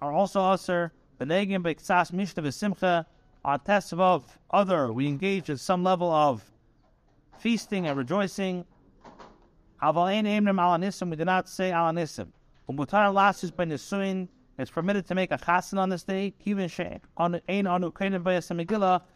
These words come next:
since the Megillah is not read then. Aval v'yem shekenas Megillah, however, on the day the Megillah is read, shows ikar hasimcha, since this is the primary rejoicing of for the Purim Nes.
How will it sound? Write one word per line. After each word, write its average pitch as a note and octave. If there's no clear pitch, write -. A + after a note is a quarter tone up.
since G#3
the F3
Megillah F3
is D3
not E3+
read D#3+
then. G#2+
Aval C#3+
v'yem F3
shekenas G3
Megillah, E3
however, F3
on D3
the C#3
day F3+
the F3
Megillah D3+
is B2
read, G3
shows B2
ikar F#3
hasimcha, F#3
since G#3+
this F#3
is E3
the D#3+
primary F#3+
rejoicing E3+
of E3+
for F3
the D3
Purim F#3+
Nes. G3